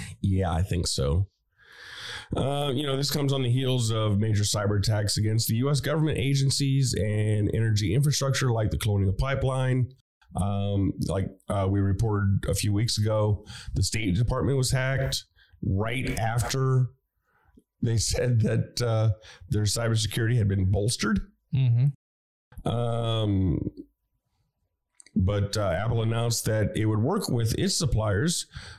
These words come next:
Speaker 1: to drive mass adapt-, adoption of multi-factor authentication. And we've talked about that before. If, if you have something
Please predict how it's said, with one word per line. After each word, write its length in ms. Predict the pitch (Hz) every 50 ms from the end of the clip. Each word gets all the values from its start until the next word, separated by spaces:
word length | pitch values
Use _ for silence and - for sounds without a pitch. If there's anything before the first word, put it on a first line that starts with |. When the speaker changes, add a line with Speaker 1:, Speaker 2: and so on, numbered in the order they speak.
| - -
Speaker 1:
to 100 | - -
drive 420 | 127 110 110 107 98 95 95 98 -
mass 460 | - 90 95 98 117 165 185 - - -
adapt-, 580 | - 117 113 101 - 120 131 135 131 - - - -
adoption 720 | 101 104 98 135 160 185 180 - - 98 104 101 98 104 - - - - - - -
of 160 | - 98 95
multi-factor 1040 | 92 95 101 123 151 147 - 151 139 - - 120 120 123 113 - - 113 113 - -
authentication. 920 | - 113 - - 120 113 117 101 - - 98 95 - 95 - - - - - - - - - -
And 160 | - 160 170
we've 160 | 170 208 196 -
talked 220 | - 147 131 110
about 160 | 104 101 101
that 160 | - 95 90
before. 320 | 78 92 - - 92 95 95
If, 100 | 113 -
if 260 | - - 165 143 - - - _ _ - - _ - -
you 180 | - 196 208 233
have 140 | 175 147 -
something 540 | - 131 143 127 131 131 131 127 117 -